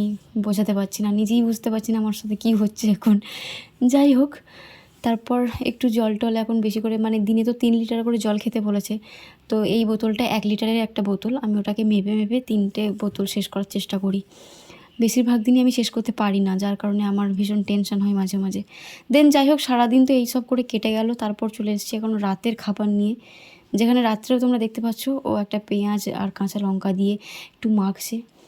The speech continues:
এটা দিয়ে একটা মানে ডাল সিদ্ধ আছে সেটা দিয়ে আর কি ছানা হবে, গরম ডাল আছে তো সেটাই ছানা হবে। আমার এই যে ভাত দেখতে পাচ্ছ রাতের, এটা ভাত, আর একটুখানি পেঁয়াজ আমি তুলে নিয়েছি, আর একটু আলু সিদ্ধ রয়েছে, আর এটা ডালটাকে ছানা হবে,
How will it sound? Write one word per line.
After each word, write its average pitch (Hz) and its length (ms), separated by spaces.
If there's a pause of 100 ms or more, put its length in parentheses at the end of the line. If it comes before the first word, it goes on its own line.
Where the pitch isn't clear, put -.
(260)
এটা 208 180
দিয়ে 214 160
একটা 214 360
মানে 208 240
ডাল 196 220
সিদ্ধ 202 300
আছে 226 220
সেটা 214 280
দিয়ে 214 180
আর 202 40
কি 214 100
ছানা 190 260
হবে, 196 220
গরম 202 360
ডাল 190 240
আছে 196 220 (500)
তো - 80
সেটাই 208 280
ছানা 202 240
হবে। 202 200
আমার 214 300
এই 220 80
যে 214 120
ভাত 202 260
দেখতে 202 280
পাচ্ছ 208 260
রাতের, 202 340
এটা 202 120
ভাত, 202 220 (560)
আর 220 80
একটুখানি 226 360
পেঁয়াজ 214 220
আমি 214 180
তুলে 214 240
নিয়েছি, 226 360 (300)
আর 208 160
একটু 202 120
আলু 196 180
সিদ্ধ 208 280
রয়েছে, 226 280
আর 226 60
এটা 202 160
ডালটাকে 196 520
ছানা 214 360
হবে, 226 180